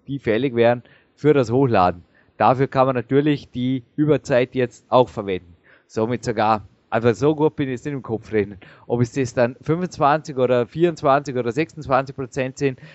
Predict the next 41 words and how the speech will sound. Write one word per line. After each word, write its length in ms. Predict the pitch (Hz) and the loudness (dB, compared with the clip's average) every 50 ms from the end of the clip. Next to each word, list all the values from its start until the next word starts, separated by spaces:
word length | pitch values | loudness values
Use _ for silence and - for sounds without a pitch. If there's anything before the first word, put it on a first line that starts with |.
| - - _ | -20 -8 _
da 140 | 127 127 139 | 2 2 2
müsste 300 | 147 151 151 - - 139 | 2 -2 -6 -6 -8 -14
man 120 | 131 117 | -12 -8
den 140 | 123 123 123 | -8 -8 -6
Leon 280 | 123 123 123 120 117 - | -6 -6 -6 -6 -8 -8
Schmal 260 | - 113 107 117 120 | -6 -4 -4 -2 -2
beauftragen. 560 | 110 107 92 98 98 - - 107 101 101 104 | -2 -4 -4 -4 -6 -8 -8 -8 -8 -8 -8
Ich 80 | 107 104 | -6 -4
glaub, 180 | 120 120 - _ | -4 -4 -4 _
du 160 | 147 147 160 | -4 -4 -4
hast 100 | 147 - | -4 -4
das 160 | - 143 117 | -6 -4 0
auch, 240 | 117 120 135 143 131 - - _ _ _ _ | 2 2 2 2 0 -4 -12 _ _ _ _
du 60 | 160 | -6
hast 140 | 175 - - | -6 -4 0
das 60 | 202 | 2
auch 140 | 202 196 170 | 2 2 4
vor, 240 | 170 190 185 190 175 | 4 4 4 4 4
vor 160 | 170 185 170 | 0 -2 -4
Prozentrechnung 800 | - - 165 165 - 160 139 180 196 - 196 185 180 175 175 160 | -4 -8 -12 -10 -8 -8 -10 -8 -10 -12 -12 -12 -10 -12 -12 -14
gesprochen, 480 | 151 135 - _ - 147 175 196 185 | -14 -14 -12 _ -10 -8 -8 -8 -6
aber 200 | 170 156 147 151 | -6 -4 -4 -4
hast 120 | 151 147 151 | -4 -4 -6
eher 320 | 151 156 170 156 143 135 - _ _ _ _ | -6 -2 0 0 -2 -2 -4 _ _ _ _
auch 120 | - 147 | 0 2
die 100 | 160 160 | 2 2
Prozentrechnung 760 | 143 - 139 143 - 156 143 151 151 - 151 147 139 139 131 131 | 0 -2 -4 -2 -2 -2 -2 -2 -2 -2 -2 -2 -2 -2 -6 -8
am 100 | 127 - | -10 -4
Kraftraum 560 | - 135 117 131 151 - _ 131 123 117 120 | 0 2 2 2 2 0 _ 0 0 2 0
mit 160 | 123 117 - | -2 -4 -4
den 160 | 135 117 117 | -4 -4 -2
Handelsscheiben 680 | 120 123 135 139 127 117 - - 127 107 107 110 110 104 | -2 -2 -2 -4 -6 -12 -6 -2 -2 -2 -2 -4 -6 -6
gemeint, 440 | 110 107 104 101 98 95 95 - - | -6 -6 -4 -4 -4 -4 -6 -4 -4
oder? 140 | 104 113 120 | -4 0 0
Da 80 | 127 | 0
hat 100 | 131 - - | 0 0 -2
man 80 | 131 | -4
normalerweise 460 | 120 117 117 117 123 123 113 107 113 117 | -2 0 2 2 2 2 2 0 0 0
auch 40 | |
einen 120 | 123 117 - | 0 -2 -2
Taschenrechner. 640 | 98 95 98 90 - - 98 92 90 85 85 87 | -2 -2 -2 -4 -8 -8 -6 -4 -4 -6 -6 -10